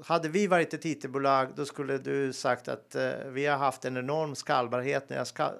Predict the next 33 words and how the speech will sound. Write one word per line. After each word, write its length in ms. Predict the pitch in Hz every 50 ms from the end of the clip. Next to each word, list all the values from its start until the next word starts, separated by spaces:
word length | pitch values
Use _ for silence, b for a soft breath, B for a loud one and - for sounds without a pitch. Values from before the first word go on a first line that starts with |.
| - 139
när 120 | 139 135
jag 100 | 127 120
startade 440 | - - 156 139 - - 160 175 165
bolaget. 580 | 175 175 143 123 120 113 110 - - - - - _ - b b b b b b b b b b b b
Och 100 | - 143
jag 80 | 156 156
hävdade 500 | 160 160 147 135 127 139 147 143 139 143
att 120 | 139 -
jag 200 | 151 151 156 151
hade 300 | 143 151 147 143 127 131
enorm 420 | 131 131 131 151 180 180 170 147 131
skalbarhet 920 | - - - 147 135 123 120 120 123 127 127 123 139 147 160 160 143 -
när 180 | 147 139 131 127
jag 80 | 127
startade 460 | - - 151 147 139 - 156 175 175
bolaget. 520 | 165 175 165 147 135 131 131 135 127 120 - -
Därför 180 | 135 139 143
att 80 | 147 -
jag 80 | 156
hade 200 | 156 156 135 147
de 220 | 139 143 139 139 143
bästa 340 | 175 170 165 - - - 180
människorna, 600 | 180 175 147 147 139 - - 165 165 165 156 151 B B B B B B B B B
jag 100 | - 143
hade 160 | 151 151 156
infrastrukturen 1200 | 170 160 135 - - 139 135 - - 139 - - - 143 147 156 156 151 160 160 156 156 156 156
och 240 | 151 156 - 165 -
kunskapen 800 | - 170 151 135 120 - - 139 139 135 135 - - 143 143 139
hur 320 | 131 135 143 143 147 147 139
processer 960 | 139 - 147 143 - - 151 131 120 - - - - 151 147 143 139 135 139
och, 480 | 143 147 147 143 143 139 - - 139 135
och, 400 | - - _ _ - - - -
eh, 240 | 139 139 139 135